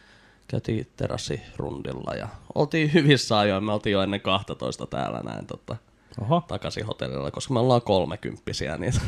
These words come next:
Speaker 1: <laughs> ei tästä, ei, ei vaan. En mä tiedä, kyllä me tänään, yritetään ainakin yhteen asti tänään, kyllä ehdottomasti, mutta <laughs> en tiedä mitä siitä tulee. Varmaan tänäänkin, eiks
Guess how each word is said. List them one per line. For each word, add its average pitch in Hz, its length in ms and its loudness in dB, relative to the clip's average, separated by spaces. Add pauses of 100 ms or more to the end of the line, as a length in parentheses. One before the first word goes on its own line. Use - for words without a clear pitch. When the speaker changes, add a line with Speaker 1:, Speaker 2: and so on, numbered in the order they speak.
(840)
Speaker 1:
<laughs> - 880 -20
ei - 160 -4
tästä, - 320 -6
ei, 170 360 -2
ei 156 300 -2
vaan. 143 260 2 (480)
En 175 120 2
mä 180 100 6
tiedä, 131 280 6
kyllä 156 220 4
me 156 80 0
tänään, 131 400 6 (100)
yritetään 175 460 4
ainakin 135 280 6
yhteen 110 300 0
asti - 240 -12
tänään, - 360 -12
kyllä 98 320 -4
ehdottomasti, - 600 -10 (140)
mutta - 180 -20 (160)
<laughs> - 920 -8
en 98 140 -4
tiedä 85 200 -2
mitä 85 220 -8
siitä - 240 -8
tulee. - 300 -8 (280)
Varmaan 127 300 2
tänäänkin, 120 380 2 (180)
eiks - 180 -6